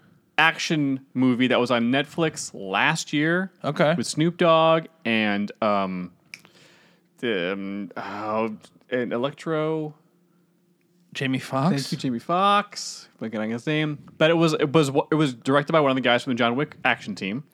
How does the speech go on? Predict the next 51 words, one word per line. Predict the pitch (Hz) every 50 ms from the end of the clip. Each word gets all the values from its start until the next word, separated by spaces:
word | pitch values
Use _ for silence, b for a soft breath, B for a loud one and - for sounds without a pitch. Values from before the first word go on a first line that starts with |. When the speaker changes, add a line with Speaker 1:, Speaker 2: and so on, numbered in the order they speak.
| - -
Speaker 2:
Okay. | 196 196 185 151 151
Speaker 1:
So |
it | 185 175
was | 131 110
a | 127
lot | 143 147
of | 127
John | - - 127 135 143 143
Wickian | 151 147 - 156 156 143 -
action | - 123 131 131 - - - 113
in | 101 95
there. | 226 247 240
Speaker 2:
Oh, | 220
yeah. | 220 226 226 202 160 110
Speaker 1:
And | - 143
he | 143
was | 147 135 -
fighting | - - 123 131 143 147
vampires | 135 160 175 190 180 - 123 123
Speaker 2:
Yes, | 185 170 143
Speaker 1:
in | 143
Speaker 2:
yes, | 143 147
Speaker 1:
L | 175 190
A. | 135
Speaker 2:
yes, | 90 -
yes, | 117 - -
yes. | - - - - - -
Speaker 1:
And | 147
ev-, | 160 175 - -
and | 151 151
a | 151
lot | 170 202
of | 202 170
people, | 180 160 151
like, | 151 139
came | - 170 165 165
out | 175 185
and | 175
was | 139 143
like, | 143 -
people | 180 180 165
were | 147
like, | 139 - -
"Ah, | 208 196 185 185 185 190
man, | 202 214 208 185 180 190 208 196 190
this | 220 311 294 - -
movie | 240 220 170 151
sucked." | 143 - - 147 147 170
Blah, | 220 214 190 185 180
blah, | 180 180 180
blah. | 180 160 143